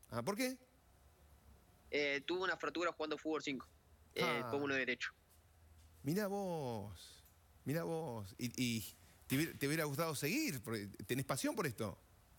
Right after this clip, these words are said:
Speaker 2: Eh, la verdad que sí,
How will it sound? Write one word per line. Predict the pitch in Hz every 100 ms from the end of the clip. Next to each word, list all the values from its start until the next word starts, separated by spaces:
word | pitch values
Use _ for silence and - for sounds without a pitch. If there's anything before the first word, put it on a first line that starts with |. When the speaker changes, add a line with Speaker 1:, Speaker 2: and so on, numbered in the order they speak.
| - - - - - - - - - - - - -
Speaker 2:
Eh, | - 160 170
la | 180
verdad | 190 220
que | 190 180
sí, | 214 202 175 143